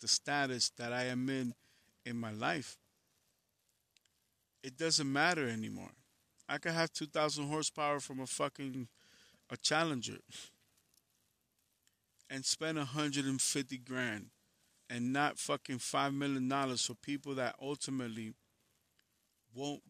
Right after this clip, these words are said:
give a fuck. They, they're not gonna understand what that was supposed to represent for me, which is, like, hard work, you know, pursuing your dreams and making things happen.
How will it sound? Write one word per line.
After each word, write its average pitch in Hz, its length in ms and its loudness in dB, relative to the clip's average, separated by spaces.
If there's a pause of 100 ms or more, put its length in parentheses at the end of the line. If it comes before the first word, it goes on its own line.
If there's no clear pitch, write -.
give 143 200 -4
a 135 80 -2
fuck. 117 420 -2
They, 120 140 -6 (240)
they're 139 140 -2
not 151 260 2
gonna 143 280 0
understand 131 760 -2 (720)
what 135 280 -4
that 131 280 2 (200)
was 131 200 0
supposed 143 520 -2
to 139 60 -4
represent 127 600 -2
for - 140 -8
me, 120 280 -2
which 107 220 -8
is, 117 120 -8
like, 110 140 -4 (100)
hard 120 300 -6
work, 117 320 -4 (560)
you 117 120 -4
know, 110 260 -4
pursuing 123 440 0
your 120 140 0
dreams 123 760 2 (340)
and 120 160 0
making 131 380 -2
things 117 260 -2
happen. 131 460 -2